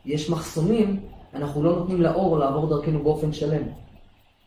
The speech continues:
אז אם אנחנו נסכם את הכל,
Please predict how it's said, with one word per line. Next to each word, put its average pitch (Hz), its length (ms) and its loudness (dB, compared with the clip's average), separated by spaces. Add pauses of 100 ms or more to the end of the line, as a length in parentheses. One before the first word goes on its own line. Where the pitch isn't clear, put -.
(1120)
אז - 260 -10
אם 233 180 4
אנחנו 190 240 4
נסכם 156 400 -2
את 190 100 -2
הכל, 233 460 6